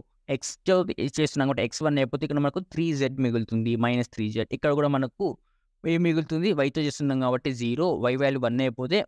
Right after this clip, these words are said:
ఇక్కడ కూడా మనకు మైనస్ త్రీ జెడ్ మిగిలింది. So ఎలా వచ్చిందంటే చూడండి ఇక్కడ జీరో మైనస్ త్రీ ఎక్స్ minus of minus zero minus three x into J bar, జీరో మైనస్ త్రీ వై, ఈ విధంగా మనకైతే వచ్చేసిందనమాట. So ఒకసారి చూడండి ఇక్కడ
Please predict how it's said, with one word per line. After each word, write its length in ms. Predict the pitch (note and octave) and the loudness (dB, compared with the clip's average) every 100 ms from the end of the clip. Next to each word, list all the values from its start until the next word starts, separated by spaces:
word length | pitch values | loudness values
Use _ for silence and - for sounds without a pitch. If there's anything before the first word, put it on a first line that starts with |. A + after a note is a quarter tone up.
| A#2+ | -2
ఇక్కడ 140 | C#3+ C3+ | -2 0
కూడా 140 | C#3+ C#3 | 0 -2
మనకు 160 | C3+ C#3+ | -2 0
మైనస్ 280 | A#2 A#2 A#2+ | 0 0 -2
త్రీ 120 | - A2 | -2 0
జెడ్ 140 | A#2 D#3+ | 0 0
మిగిలింది. 360 | A2+ G2+ G2+ - _ _ _ _ | -2 -2 -4 -10 _ _ _ _
So 60 | F3 | 2
ఎలా 80 | C#3+ | 2
వచ్చిందంటే 300 | C#3 D3 B2+ - | 2 0 0 -2
చూడండి 200 | B2+ A#2+ | -4 -2
ఇక్కడ 140 | F3+ G#3 C#3+ A#2+ | 0 -2 -4 -8
జీరో 320 | C3+ B2+ D3 F3 D3 | -4 0 0 2 2
మైనస్ 260 | B2+ A#2+ - | 0 -2 -4
త్రీ 100 | A#2 A#2 D3 | -4 -2 -2
ఎక్స్ 180 | - - _ _ C#3+ | -4 -10 _ _ -2
minus 300 | C3+ C3 C3 - C3 | 0 2 -2 -4 0
of 160 | C#3+ - C#3 | 0 0 0
minus 280 | A#2 B2 C3 - - - | 2 0 -4 -10 -16 -4
zero 220 | C3 C3+ C#3+ C3+ | 0 2 2 0
minus 220 | A#2 A#2 | 0 -4
three 180 | A#2+ B2+ | -4 -2
x 120 | D3+ - _ C#3 | -4 -6 _ -2
into 180 | C3 B2 A#2 | 0 0 0
J 100 | A#2 A#2 | 0 2
bar, 100 | C#3+ F3+ - - | 0 0 -8 -2
జీరో 200 | C3+ D3 D3 | 2 4 4
మైనస్ 240 | B2+ B2+ - | 2 0 -2
త్రీ 100 | B2+ A#2+ | 0 2
వై, 80 | D3 A3+ - _ _ _ | 2 0 -4 _ _ _
ఈ 40 | G3+ | 0
విధంగా 280 | E3 D#3+ D#3+ | 2 4 4
మనకైతే 320 | D3 B2+ A#2+ A3+ - | 2 0 0 -2 -2
వచ్చేసిందనమాట. 580 | C3 A#2+ B2+ G#2+ G2+ G#2 - _ _ | -4 -4 -2 -2 -2 -6 -12 _ _
So 60 | A3 | -2
ఒకసారి 180 | A3+ G3+ | 0 0
చూడండి 240 | G3 G3 F#3+ | 0 -2 0
ఇక్కడ 140 | E3+ | 0